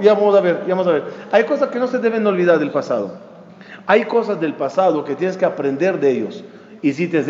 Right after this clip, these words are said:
esto, hiciste esto, te equivocaste de aquí, te equivocaste de allá. Aprende de eso para mejorar tu presente.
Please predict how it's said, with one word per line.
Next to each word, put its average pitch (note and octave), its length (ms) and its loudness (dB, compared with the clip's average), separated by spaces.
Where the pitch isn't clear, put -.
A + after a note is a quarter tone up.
esto, C#3+ 500 2
hiciste C#3+ 520 0
esto, D#3 200 -2
te C3 80 -4
equivocaste C#3 520 0
de C3 80 0
aquí, C#3 220 0
te C3+ 80 -2
equivocaste B2+ 420 -2
de B2+ 80 0
allá. E3+ 320 4
Aprende A3+ 400 0
de F#3 100 0
eso G3 140 -4
para F3 240 2
mejorar E3 380 0
tu F3 100 -10
presente. E3+ 460 -4